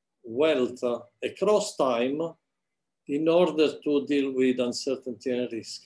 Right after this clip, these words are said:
If you think about it, uh, pension schemes, uh, are, uh, uh, pension funds do this job, and also insurance, uh,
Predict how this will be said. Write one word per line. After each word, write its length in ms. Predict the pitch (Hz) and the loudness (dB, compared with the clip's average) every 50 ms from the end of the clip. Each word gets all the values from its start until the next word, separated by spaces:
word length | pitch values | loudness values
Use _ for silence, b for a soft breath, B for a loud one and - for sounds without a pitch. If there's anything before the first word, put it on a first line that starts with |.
| _ - - | _ -20 -14
If 240 | - - - - 175 | -14 -12 -6 -4 -4
you 80 | 160 | -2
think 240 | - 214 220 214 - | 0 -2 -2 0 0
about 380 | 180 151 139 139 135 131 131 135 | 0 0 0 -2 -2 -2 -2 -2
it, 220 | 131 131 - - | -4 -6 -6 -4
uh, 240 | 135 127 131 131 127 - _ _ _ _ _ | -2 -2 -2 -2 -4 -8 _ _ _ _ _
pension 400 | 165 185 196 202 190 - 180 175 | -2 0 0 -2 -4 -4 -6 -6
schemes, 640 | - - - - 156 147 143 143 131 - - - - | -6 -8 -8 -6 -4 -2 -2 -2 -2 -6 -8 -8 -4
uh, 220 | 135 131 131 123 127 - _ _ _ _ _ _ _ _ _ _ _ _ _ _ _ 139 | -2 -2 -2 -4 -6 -10 _ _ _ _ _ _ _ _ _ _ _ _ _ _ _ -6
are, 320 | 127 127 127 127 123 123 117 117 120 117 - _ - | -4 -2 0 0 -2 -2 -4 -4 -6 -8 -10 _ -8
uh, 40 | 120 | -6
uh, 840 | 120 117 117 117 117 113 113 113 113 113 113 113 113 113 110 110 110 - _ _ _ _ _ _ - | -4 -2 -2 -2 -2 -2 -4 -4 -4 -6 -6 -6 -6 -6 -8 -10 -12 -16 _ _ _ _ _ _ -4
pension 360 | 139 156 147 - - 135 - | -2 -2 -2 -4 -6 -8 -6
funds 580 | - - 147 135 120 120 117 - - - - _ _ _ _ _ _ _ | -2 0 0 0 0 -2 -6 -8 -10 -14 -16 _ _ _ _ _ _ _
do 140 | - 139 139 127 | -2 -2 0 0
this 200 | 123 117 104 98 | 0 -2 -2 -4
job, 420 | - - 165 156 135 120 123 123 131 143 143 143 - _ _ _ _ _ _ _ _ _ _ _ _ - | -2 -2 0 0 0 0 -2 -2 -2 -2 -2 -4 -10 _ _ _ _ _ _ _ _ _ _ _ _ -8
and 120 | 147 160 190 | -2 2 2
also 400 | 214 240 233 - - 156 156 139 | 4 2 2 2 0 0 0 0
insurance, 920 | 151 156 160 139 - - - 190 190 180 165 151 143 143 139 - - - 151 | -2 -4 -4 -4 -6 -4 -2 0 2 2 4 4 2 2 0 -4 -6 -4 -2
uh, 260 | 143 143 139 139 143 | 0 0 0 0 -2